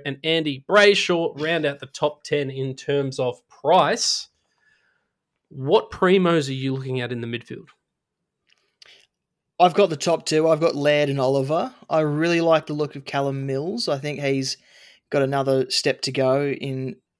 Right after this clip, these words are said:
Speaker 2: twenty twenty-three. Um, Andrew Brayshaw, I think, could add another six points to his average like he has the previous two seasons.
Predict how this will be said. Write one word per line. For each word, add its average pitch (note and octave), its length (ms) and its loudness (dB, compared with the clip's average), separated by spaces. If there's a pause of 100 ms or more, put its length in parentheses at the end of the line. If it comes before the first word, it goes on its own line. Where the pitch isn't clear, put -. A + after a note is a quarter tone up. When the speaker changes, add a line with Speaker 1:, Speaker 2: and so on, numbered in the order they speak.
Speaker 2:
twenty B2+ 240 -6
twenty-three. D3+ 840 0 (360)
Um, C3 320 -2
Andrew C#3+ 320 -2
Brayshaw, C3+ 540 2
I C3 60 2
think, C3 220 -4
could B2+ 100 -2
add B2 100 0
another B2+ 240 -4
six B2 220 -4
points B2+ 260 -6
to C3 80 -6
his B2+ 140 -2
average B2+ 280 -2
like B2+ 140 -4
he - 80 -18
has B2+ 160 -4
the A#2+ 80 -14
previous B2 320 -8
two B2 180 -8
seasons. B2+ 640 -6